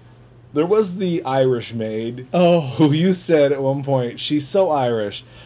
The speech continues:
Speaker 1: a fucking potato is gonna drop out of her damn mouth."
Speaker 2: Like, she was Lucky Charmsing it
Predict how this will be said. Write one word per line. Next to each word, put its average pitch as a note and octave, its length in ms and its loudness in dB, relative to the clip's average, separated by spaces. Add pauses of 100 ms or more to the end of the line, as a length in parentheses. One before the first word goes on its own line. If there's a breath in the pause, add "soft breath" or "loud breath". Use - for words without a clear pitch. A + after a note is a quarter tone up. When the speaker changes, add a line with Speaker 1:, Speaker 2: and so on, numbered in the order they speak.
(120 loud breath)
Speaker 1:
a C3 80 -2
fucking D3 320 -4
potato C#3 520 0
is A2 100 -4
gonna A#2+ 160 -2
drop A2+ 280 -4
out A2 120 -2
of G2+ 80 -4
her A2 80 -4
damn F#2+ 260 -8
mouth." D2+ 380 -12
Speaker 2:
Like, C#3+ 160 -4
she A#3 180 -2
was A3+ 180 0
Lucky F3 360 0
Charmsing D3+ 500 -6
it C#3 160 -6